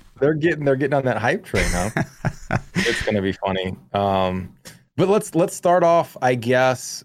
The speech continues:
Speaker 1: Uh, I, speaking of the Patreon, let's just talk about it really quick and knock it out. The, uh, we have a Patreon. If you guys wanna support the new meta, there are some cool perks like listening to the pre-show talks. And Sluff and I just had a ten-minute conversation you can listen to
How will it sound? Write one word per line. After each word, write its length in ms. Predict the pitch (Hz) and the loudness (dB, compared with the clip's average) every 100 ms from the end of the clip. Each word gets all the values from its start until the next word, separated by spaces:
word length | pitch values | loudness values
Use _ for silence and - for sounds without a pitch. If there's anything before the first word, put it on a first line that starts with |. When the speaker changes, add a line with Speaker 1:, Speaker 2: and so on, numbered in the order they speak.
| - | -2
Speaker 1:
Uh, 580 | 107 104 98 92 90 - | 0 2 2 2 0 0
I, 120 | 131 | -4
speaking 380 | - - 247 180 | -2 -2 0 0
of 60 | 135 | 0
the 60 | 117 | 0
Patreon, 520 | 101 87 85 78 85 | -2 -4 -2 -2 -2
let's 160 | 107 | -4
just 160 | - 127 | -4 -2
talk 240 | - 143 | -2 -2
about 180 | 92 87 | 0 -2
it 60 | 76 | -2
really 240 | 110 151 | -2 -2
quick 360 | 147 127 127 - | 0 -2 -2 -4
and 140 | 104 98 | -4 0
knock 240 | 98 98 | 0 0
it 60 | 98 | 0
out. 300 | 95 92 - | 0 0 -2
The, 320 | 101 101 98 | -2 0 2
uh, 300 | 95 92 90 | 2 2 2
we 120 | 95 | 0
have 120 | 113 135 | 0 0
a 40 | |
Patreon. 420 | - 143 - 156 131 | 0 -2 0 -2 -2
If 60 | |
you 60 | 110 | -2
guys 200 | 113 107 | -2 0
wanna 120 | 110 | -2
support 280 | - - 123 | -4 -4 -2
the 80 | 117 | 0
new 100 | 117 | 2
meta, 300 | 131 135 127 - - _ - | 2 0 -2 -12 -20 _ -2
there 80 | |
are 20 | 127 | 0
some 140 | 131 | 0
cool 220 | 113 151 | 0 0
perks 320 | 127 135 127 110 | 2 0 0 0
like 280 | 117 131 | 0 0
listening 420 | 113 120 127 123 113 | 0 -2 0 -2 -2
to 80 | 107 | -2
the 100 | 104 | -4
pre-show 400 | 117 110 107 98 | -2 -2 -2 -2
talks. 440 | - 95 - - | 0 -2 -2 -12
And 140 | 98 - | -14 -10
Sluff 260 | - 110 | -4 -2
and 100 | - | 0
I 140 | 101 98 | 0 0
just 240 | 92 92 | -2 -4
had 100 | 98 | -4
a 40 | 90 | -2
ten-minute 380 | 104 98 92 - | -2 0 -2 -2
conversation 640 | 95 87 98 98 90 90 _ _ | -4 -2 -4 -4 -6 -12 _ _
you 160 | - 117 | -8 -6
can 180 | 123 113 | -4 -4
listen 260 | 170 - 113 | -4 -4 -4
to 260 | 87 87 | -2 -4